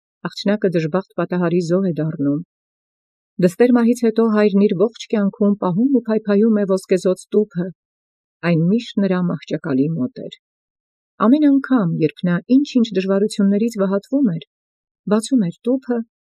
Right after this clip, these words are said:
հանում իր փոքրիկ դստեր համբույրներից մեկը, վերապրելով այն անկեղծ սերը, որով նա լցրել էր այդ տուփը։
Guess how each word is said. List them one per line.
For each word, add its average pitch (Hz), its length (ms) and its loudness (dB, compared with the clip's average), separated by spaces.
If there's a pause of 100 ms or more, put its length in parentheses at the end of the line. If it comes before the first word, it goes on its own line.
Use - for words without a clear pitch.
(300)
հանում 254 340 6
իր - 100 -2
փոքրիկ 196 400 -4
դստեր 190 420 -2
համբույրներից 180 680 -2
մեկը, 247 360 -2 (580)
վերապրելով 190 680 0
այն 175 200 0
անկեղծ 254 460 -6
սերը, 226 280 0 (520)
որով 160 280 2
նա 180 200 0
լցրել 202 580 -2
էր 190 160 -6 (200)
այդ 160 280 -8
տուփը։ 143 420 -8